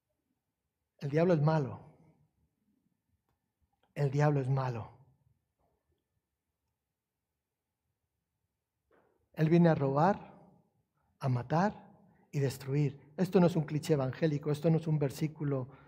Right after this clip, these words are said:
de la Biblia, que lo es. Digo lo de versículo. Esto es real, porque lo vemos constantemente. En ocasiones hay árboles que caen,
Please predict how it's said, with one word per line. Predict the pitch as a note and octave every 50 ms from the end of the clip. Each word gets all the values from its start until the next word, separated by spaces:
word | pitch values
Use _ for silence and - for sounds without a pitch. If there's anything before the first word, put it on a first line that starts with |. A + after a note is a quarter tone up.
| - - _ _
de | - C#3
la | C3+ C3
Biblia, | D3 F3 D#3+ C#3 A#2 A2
que | - B2
lo | B2 A2 A2+
es. | D#3+ D#3+ C#3 - - - - - - _ _ _ _ _ _ _ _ _ _ _ _ _ _ _ _ _ _ _ _ _ _ _ _ _ _ _
Digo | - D#3+ D3 D3+ E3+
lo | D#3+ C#3+
de | C#3 C3+
versículo. | C3+ C3 B2+ - D#3+ D#3+ - C#3+ B2+ B2 A2+ - - _ _ _ _ _ _ _ _ _ _ _ _ -
Esto | - - - F3
es | D#3+ C#3
real, | B2+ B2 C3 D3 C#3+ B2 G#2+ G#2 G2+ - - - _ _ _ _ _ _ _ _ _ _
porque | - D3+ C#3+ - - C#3
lo | C#3 C3+
vemos | C3 D#3+ E3+ E3 D#3 C3+ B2 B2 - - - - - - - _ _ _ _ _ _ _ _ _ -
constantemente. | - C#3+ - - D3 D3 D3 D3+ C#3+ C3 C3+ C3+ C3 A#2+ - A#2 G#2 - - _ _ _ _ _ _ _ _ _ _ _ _ _ _ _ _ _ _ _ _ _ _ _ _ _ _ _ _ _ _ _ _ _ _ _ _ _ _ _ _ _ _ _ _ _ _ _ _ _ _ _
En | - D3
ocasiones | D3 D3+ D3 D3 F#3+ F#3+ F#3+ F#3+ -
hay | E3+ E3+
árboles | F3+ F3+ F3+ E3+ E3 D#3+ D3 D#3
que | - C#3+
caen, | - - D#3+ D#3+ D3 C3+ B2 G#2+ G2+